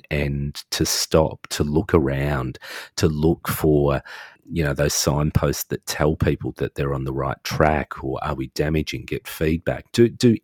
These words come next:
anything to make sure that you're going out of your way to make sure that you're not purposefully damaging anyone or that there's collateral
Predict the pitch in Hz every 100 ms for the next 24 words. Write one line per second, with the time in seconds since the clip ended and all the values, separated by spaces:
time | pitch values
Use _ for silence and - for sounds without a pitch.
0 | - 101 131 123 - 60 - - - -
1 | 78 78 90 - - 82 67 76 - -
2 | - 58 76 - 71 71 - 78 71 -
3 | 67 71 65 - 65 62 - 69 65 67
4 | 67 69 69 71 - - - - - _
5 | _ _ _ _ _ _ _ _ _ -
6 | 78 92 - 87 - 87 71 67 69 64
7 | 67 69 69 67 71 80 147 165 _ -
8 | 78 73 - 117 120 - - - 69 -
9 | - 67 65 60